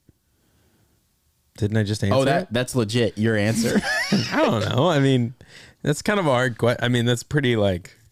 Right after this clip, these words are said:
Speaker 2: Yeah, I think
Speaker 1: big
Speaker 2: take out the
Speaker 1: question.
Speaker 2: career, take out and put more of, like, who,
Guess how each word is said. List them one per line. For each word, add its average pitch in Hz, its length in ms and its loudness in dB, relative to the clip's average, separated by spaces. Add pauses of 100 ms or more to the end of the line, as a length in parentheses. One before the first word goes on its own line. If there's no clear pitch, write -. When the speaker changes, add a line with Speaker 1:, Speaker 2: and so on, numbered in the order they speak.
(220)
Speaker 2:
Yeah, 131 240 2
I 131 100 0
think 156 320 -2
Speaker 1:
big 107 140 0
Speaker 2:
take 185 160 0
out 139 160 2
the 165 100 -2
Speaker 1:
question. - 100 -4
Speaker 2:
career, 120 460 2
take 131 300 -2
out 113 240 0 (160)
and 123 180 4
put 131 160 2
more 120 320 4
of, 110 100 2
like, 101 340 -2
who, 120 360 4